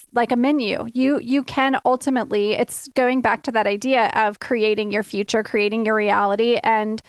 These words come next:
also reminding ourselves that we do not have to continue to suffer along this timeline. We can choose something else that is for us, that already lives in the vortex and in,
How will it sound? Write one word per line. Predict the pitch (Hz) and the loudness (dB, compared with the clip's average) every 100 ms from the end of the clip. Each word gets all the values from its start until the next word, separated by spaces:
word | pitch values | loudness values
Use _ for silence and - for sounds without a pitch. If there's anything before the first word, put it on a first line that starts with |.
| - _ _ _ _ _ - | -20 _ _ _ _ _ 0
also | 233 240 - 247 233 - - | 2 2 2 2 2 0 -6
reminding | 247 247 240 214 233 240 | -2 0 2 0 0 0
ourselves | 240 240 214 214 214 | -2 0 2 2 0
that | 233 220 | -2 0
we | 247 | -2
do | 247 | 0
not | 233 226 - | 2 2 0
have | 262 247 | -2 -2
to | 285 | -2
continue | 285 240 208 208 | 0 0 -2 -2
to | 226 | 0
suffer | - 214 - 233 | 0 0 2 2
along | 214 202 196 | 4 2 0
this | 202 - | -4 -4
timeline. | - 202 208 214 | -2 0 0 -2
We | 220 240 | -2 -2
can | - 247 | 0 -2
choose | 233 202 214 | 0 0 -2
something | - 190 202 233 233 | 0 -2 -2 -2 0
else | 196 190 | 0 0
that | - 214 | -2 -2
is | - 226 - | 0 -2 -2
for | 220 214 | 0 2
us, | 196 196 | 2 0
that | - | -2
already | - 208 233 277 | 2 2 2 0
lives | 240 214 202 214 - - _ _ _ | 0 2 2 -2 -10 -20 _ _ _
in | 247 262 | 0 2
the | 262 | 2
vortex | 226 208 - 208 - | 2 0 0 -2 -2
and | 226 247 - _ | -2 -2 -4 _
in, | 247 247 | -2 -2